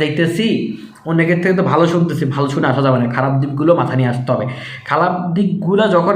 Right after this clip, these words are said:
আপনি আগের থেকে প্রস্তুতি নিয়ে বাংলাদেশে আসবেন তখন আপনি এখানে আসলে ওর সাথে মোকাবেলা করার জন্য মেন্টালিটি নিয়ে আসতে পারবেন। But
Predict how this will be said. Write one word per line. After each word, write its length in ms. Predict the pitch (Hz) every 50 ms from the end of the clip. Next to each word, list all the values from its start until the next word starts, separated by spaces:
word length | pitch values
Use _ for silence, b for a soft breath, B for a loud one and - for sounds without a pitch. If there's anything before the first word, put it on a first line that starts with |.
| 170 170
আপনি 180 | - 185 190 196 196 190 - - - - - - 170 170 - - - - - - 160
আগের 180 | 170 185 214 196 -
থেকে 120 | 226 220 233 233
প্রস্তুতি 260 | 226 - 226 - 214 196
নিয়ে 120 | 202 190 185
বাংলাদেশে 300 | 170 175 175 175 180 208 185 175
আসবেন 180 | 160 170 202 -
তখন 140 | 160 156 165 156
আপনি 100 | 156 160 160 151
এখানে 180 | 160 160 165 156
আসলে 200 | 151 - - 214 233 233 B B B B B B -
ওর 80 | 185 180 175
সাথে 160 | 175 - 226 240 233 - - - - 180
মোকাবেলা 380 | 233 240 247 220 196 180 175 165 165
করার 160 | 160 160 160 165
জন্য 120 | 170 180 190 185 - 180 180 185
মেন্টালিটি 360 | 170 165 165 165 160 160 165 175 175
নিয়ে 100 | 165 139
আসতে 160 | 131 - 160 147
পারবেন। 200 | 139 131 123 123 120 135
But 100 | 131